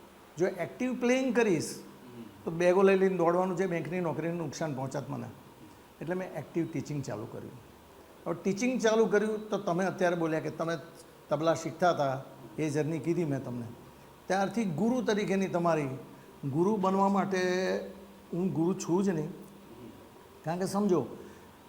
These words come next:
અમારો ઉસ્તાદ પણ કહેતા અને વિદ્વાન માણસો કહેતા હતા કે ગુરુ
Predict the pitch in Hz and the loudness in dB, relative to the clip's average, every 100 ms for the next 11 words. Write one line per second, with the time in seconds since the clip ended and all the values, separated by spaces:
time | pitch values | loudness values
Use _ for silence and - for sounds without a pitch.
0 | - - - - - 139 165 170 147 - | -20 -20 -20 -20 -10 -4 0 0 -2 0
1 | 170 165 165 139 143 156 156 127 113 156 | -2 0 -4 -2 -2 -2 -4 -6 -4 -4
2 | 156 143 135 143 123 127 139 151 143 123 | -2 -4 -4 -6 -8 -8 -8 -6 -8 -6
3 | 139 180 | -6 -6